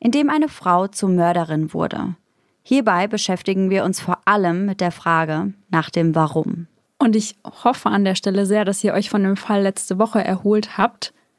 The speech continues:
Speaker 2: Da haben wir euch ja direkt zu Beginn einen sehr, sehr grafischen und brutalen Fall mitgebracht.
Speaker 1: Definitiv.
Speaker 2: Und deswegen natürlich schön, dass ihr euch trotzdem getraut habt, heute wieder bei uns einzuschalten.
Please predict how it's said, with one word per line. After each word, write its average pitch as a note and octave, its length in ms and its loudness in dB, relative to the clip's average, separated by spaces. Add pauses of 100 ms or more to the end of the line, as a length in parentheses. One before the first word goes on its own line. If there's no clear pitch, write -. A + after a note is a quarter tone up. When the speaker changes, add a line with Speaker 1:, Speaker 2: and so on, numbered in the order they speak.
Speaker 2:
Da G#3+ 120 -2
haben G3+ 120 4
wir F#3 80 4
euch F#3 220 0
ja G3+ 100 0
direkt G#3 380 -2
zu G3+ 120 0
Beginn G3+ 640 2 (160)
einen F#3 320 0
sehr, A#3 280 2
sehr B3+ 180 0
grafischen F#3+ 600 -2
und G3 120 0
brutalen D#3+ 540 -4
Fall F#3+ 240 -2
mitgebracht. G#3+ 800 -2 (120)
Speaker 1:
Definitiv. A#3 960 0 (360)
Speaker 2:
Und A3+ 160 2
deswegen A#3 480 2
natürlich G#3+ 420 0
schön, A#3+ 240 2
dass A#3+ 160 -2
ihr A3+ 60 2
euch A3 180 -2
trotzdem - 520 -4
getraut F3 420 -2
habt, A3 260 -4
heute A3 320 0
wieder G#3 200 2
bei F#3+ 240 0
uns G3 400 -2
einzuschalten. - 720 -4